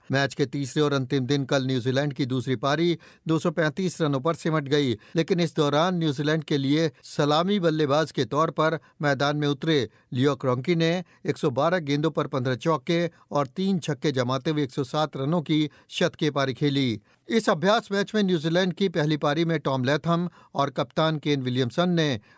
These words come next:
अर्धशतक जमाए और अपनी फॉर्म का परिचय दिया, लेकिन रोहित शर्मा इस अभ्यास मैच का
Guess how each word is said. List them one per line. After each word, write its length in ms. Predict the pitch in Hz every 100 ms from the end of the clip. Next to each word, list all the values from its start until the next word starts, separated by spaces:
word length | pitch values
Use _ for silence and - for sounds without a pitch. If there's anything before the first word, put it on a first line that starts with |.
| -
अर्धशतक 420 | 156 - 151 139
जमाए 500 | 120 120 135 165 185 - _ -
और 140 | 147
अपनी 240 | 143 165
फॉर्म 300 | 151 143 139
का 140 | 127 156
परिचय 440 | 170 143 127 151
दिया, 420 | 123 131 131 117 - -
लेकिन 360 | 165 180 214 165
रोहित 280 | 123 160 190
शर्मा 500 | - 147 147 156 175 - -
इस 240 | 165 -
अभ्यास 400 | 135 110 160 151 151
मैच 200 | 185 -
का 300 | 160 165